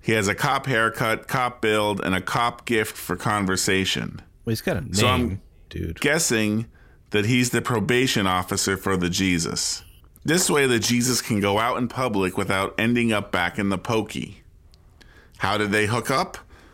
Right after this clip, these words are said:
Speaker 1: Perhaps the Jesus mentioned that he's a great bowler, and his P O was like, "Hey,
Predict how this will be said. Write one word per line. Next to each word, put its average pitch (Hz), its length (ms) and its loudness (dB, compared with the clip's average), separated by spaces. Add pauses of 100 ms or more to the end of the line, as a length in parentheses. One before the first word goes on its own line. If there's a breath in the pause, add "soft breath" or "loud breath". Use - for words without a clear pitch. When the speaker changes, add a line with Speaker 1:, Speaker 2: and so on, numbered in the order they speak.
(160 loud breath)
Speaker 1:
Perhaps 98 340 -2
the 98 120 -4
Jesus 107 460 0
mentioned 107 400 2
that 104 120 0
he's 113 240 0
a 107 40 -2
great 117 300 0
bowler, 131 400 0
and 82 180 0
his 90 140 0
P 120 280 0
O 139 200 2
was 87 200 2
like, 87 340 0
"Hey, 185 520 0